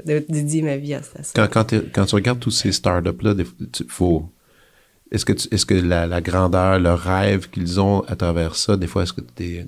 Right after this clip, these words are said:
Speaker 2: tu te dis, « Ça a aucun bon sens qu'ils se lancent là-dedans », ou il faut que tu me prennes un peu ce jugement-là, tu le tasses de côté, puis tu fais tout pour les aider ? Je veux dire, ça doit être un peu bizarre, non ?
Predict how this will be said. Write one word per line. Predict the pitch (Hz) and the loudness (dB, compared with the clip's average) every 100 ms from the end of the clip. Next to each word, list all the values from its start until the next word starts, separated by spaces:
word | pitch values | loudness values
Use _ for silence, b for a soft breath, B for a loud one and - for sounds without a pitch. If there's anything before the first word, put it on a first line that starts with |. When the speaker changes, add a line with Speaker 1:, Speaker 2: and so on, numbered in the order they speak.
| - | -14
Speaker 2:
tu | - | -14
te | 82 | -12
dis, « | 92 | -10
Ça | - | -8
a | 82 | -10
aucun | 85 85 | -8 -10
bon | 82 85 | -10 -10
sens | 87 | -10
qu'ils | 85 | -10
se | - | -8
lancent | 82 - | -6 -6
là-dedans », | 82 82 92 104 - | -6 -4 -2 -2 4
ou | 104 95 92 - B B B _ | 4 6 2 -2 B B B _
il | - | -2
faut | - 101 | 0 0
que | |
tu | 98 - | 0 -2
me | 98 | -4
prennes | - 95 95 | 0 2 2
un | 87 | 2
peu | 95 | 2
ce | 90 | 0
jugement-là, | 92 87 90 87 | 0 0 0 0
tu | 95 | -2
le | 90 | -4
tasses | 95 87 | -4 -4
de | 87 | -4
côté, | 87 87 82 95 | -2 -2 0 -2
puis | 92 - 78 | -2 -4 -6
tu | - | -6
fais | - 82 | -4 -6
tout | - 98 | -2 -2
pour | 87 - 82 | 0 -2 0
les | 85 82 85 | 0 0 -2
aider ? | 82 | -2
Je | - | -2
veux | 98 | -2
dire, | 98 | 0
ça | |
doit | 123 | 0
être | 131 | 0
un | 120 | -2
peu | 147 | -2
bizarre, | 107 - 110 90 | -4 -4 -8 -8
non ? | 90 117 | -12 -14